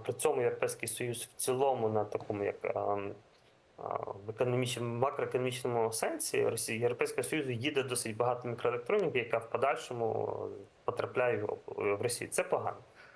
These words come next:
А точкові випадки, як ця фірма, як раніше були викри-, викривлення в, а, Німеччині, в, а, Нідерландах, ну, це точкові випад-, випадки, які Європейський Союз і окремі члени в цілому мають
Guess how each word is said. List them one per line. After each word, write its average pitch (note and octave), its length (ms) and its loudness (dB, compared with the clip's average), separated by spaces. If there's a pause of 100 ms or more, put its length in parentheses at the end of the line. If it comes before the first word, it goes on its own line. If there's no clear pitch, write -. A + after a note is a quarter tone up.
(140)
А A2 220 2
точкові D#3+ 460 2
випадки, F#3 500 2
як A#2 280 2
ця G3+ 140 4
фірма, E3 320 0
як A#2+ 160 -2
раніше A#2+ 320 -2
були G#2+ 320 0
викри-, A2 360 0
викривлення G#2+ 1200 2
в, G#2 340 4 (540)
а, - 100 -2
Німеччині, C3 720 0
в, G#2+ 480 2 (760)
а, G2+ 460 2
Нідерландах, D#3+ 720 2
ну, G3 100 2
це E3 120 0
точкові E3+ 440 2
випад-, F3+ 340 0
випадки, E3+ 420 2
які B2 260 -2
Європейський C3+ 560 2
Союз D#3 280 -2
і - 40 0
окремі B2 260 0
члени E3+ 220 2
в D3+ 80 0
цілому C#3 500 4
мають A2 420 2